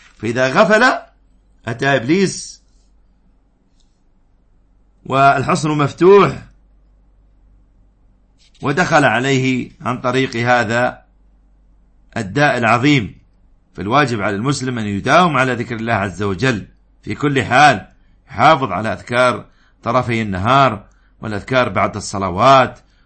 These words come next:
وهكذا أذكار النوم وأذكار الدخول إلى البيت والخروج من البيت، وهكذا الأذكار الواردة عن رسول الله صلى الله عليه وسلم. أيضًا من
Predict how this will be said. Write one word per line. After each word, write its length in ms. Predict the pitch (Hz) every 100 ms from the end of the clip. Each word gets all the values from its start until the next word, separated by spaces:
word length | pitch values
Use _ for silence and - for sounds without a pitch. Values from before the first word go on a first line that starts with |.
| _
وهكذا 500 | - 123 120 117 113
أذكار 360 | 98 - 117 107
النوم 600 | 95 92 127 147 127 - _ _ _ _ _ -
وأذكار 560 | 117 107 101 123 123
الدخول 460 | 110 90 85 117 117
إلى 160 | 101 101
البيت 400 | 90 143 151 123
والخروج 480 | 123 87 113 127 101
من 160 | 110
البيت، 580 | 101 92 143 151 - - _ _ _ _
وهكذا 800 | 101 139 143 123 110 123 120 98
الأذكار 380 | 98 95 131 123
الواردة 680 | 117 117 143 151 131 117 90 - _ _ -
عن 140 | 117 113
رسول 340 | 110 135 139
الله 380 | 113 123 139 120
صلى 260 | 101 127 113
الله 460 | 107 131 131 113
عليه 240 | 101 101 92
وسلم. 460 | 90 85 73 76 - _ _ _ _ _ _ _ _ -
أيضًا 460 | 175 170 165 170 - _ _ _ _ _ _ _ _ _ _ _ _ _ _ _ _ _ _ 110
من 360 | 131 127 107